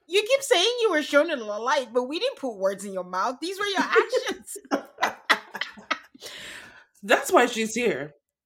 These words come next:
Speaker 2: That's our entertainment. It's for <laughs> Doctor Pepper and Doctor Viviana and Pastor Cal to call her out on her bullshit.
Speaker 1: Well, I'm just, Pastor Cal did not say a word. He was just over this bullshit a long time ago.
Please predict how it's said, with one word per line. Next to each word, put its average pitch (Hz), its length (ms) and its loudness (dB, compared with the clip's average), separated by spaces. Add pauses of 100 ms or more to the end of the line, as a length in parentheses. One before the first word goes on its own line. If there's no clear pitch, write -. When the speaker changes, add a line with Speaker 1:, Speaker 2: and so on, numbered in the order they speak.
(160)
Speaker 2:
That's 294 220 -2
our 349 120 4
entertainment. 359 680 0
It's 220 160 -8
for 269 180 0
<laughs> - 0 -
Doctor 262 400 2
Pepper 339 640 2 (340)
and 285 180 2
Doctor 262 300 0
Viviana 277 680 -2
and 220 140 -8
Pastor 208 340 -2
Cal 202 380 -4
to 294 100 -14
call 214 280 -2
her 302 60 -2
out 190 240 -6
on 285 140 -6
her 330 120 0
bullshit. - 420 -4 (760)
Speaker 1:
Well, 294 300 6
I'm 381 140 0
just, 440 340 -4
Pastor 427 220 -4
Cal 349 180 -2
did 269 100 -6
not 254 180 -4
say 262 140 -4
a 226 80 -4
word. 240 440 -10 (180)
He - 140 -6
was 480 220 0
just 285 140 -10
over 277 240 -2
this 247 160 -10
bullshit 262 460 -6
a 247 80 -2
long 269 260 2
time 320 240 -2
ago. 370 280 0